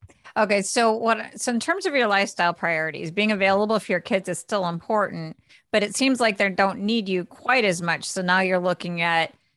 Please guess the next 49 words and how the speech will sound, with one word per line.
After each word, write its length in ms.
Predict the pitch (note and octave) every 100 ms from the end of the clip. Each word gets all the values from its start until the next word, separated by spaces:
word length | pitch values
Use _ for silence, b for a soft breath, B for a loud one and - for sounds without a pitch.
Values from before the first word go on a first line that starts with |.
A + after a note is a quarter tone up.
| _ -
um, 420 | F3+ E3+ D#3+ - - -
s-, 120 | - _ -
doing 380 | B3+ A#3+ A3+
more 480 | G#3+ G#3+ G3+ F#3+ F#3
travel, 680 | E3+ - C#4 A#3+ G3+ F#3 F3
having 320 | F#3+ G3 F#3
opportunities 920 | F3 F3 F3 - C4 G#3 G3 F#3 F3 -
to 680 | - G3+ F#3 F3+ E3+ D#3+ F#3
go 200 | F#3+ F3
more 200 | E3+ E3
broadly. 520 | F3 F3+ E3+ E3+ -
So, 220 | D#3 F3
like, 260 | E3 E3+ E3+
now 200 | G3 G#3
you 180 | G#3 F#3
have 180 | G3 F#3
more 160 | F3+
freedom 800 | E3 - B3 A3 F3+ E3 E3 F3 b b b _
to 560 | - A3+ G3 F3+ E3+ E3 _ _
think 180 | C#4 A#3+
about 280 | G#3 F3+ -
taking 360 | - F#3 F3+ F3
different 320 | F3 - E3+
kind 260 | - D#3+ C#3+
of 80 |
stages 540 | - E3+ D3+ E3 D#3+ F3
or 180 | E3 E3
te-, 320 | - A3 - -
or 260 | F#3+ F3+
elevating 680 | - G3+ G#3 F#3 F3+ E3+ E3+
kind 200 | F#3+ F3+
of 80 | E3
how 180 | F3 E3
you're 200 | D3+ D#3+
seen 260 | - E3+
in 120 | D#3
the 60 | D#3
marketplace. 600 | D#3 D3+ - - - - -
So 140 | F#3
you're, 200 | F3 F#3
it 100 | F3
sounds 220 | A#3 B3
like 140 | A#3+ G#3+
you're 80 | G3+
trying 220 | G3+ F3+
to 140 | -
increase 520 | G#3+ F#3+ G3 F3+ -
your 140 | F3 -
impact 720 | G#3+ F#3+ G3+ E3 - -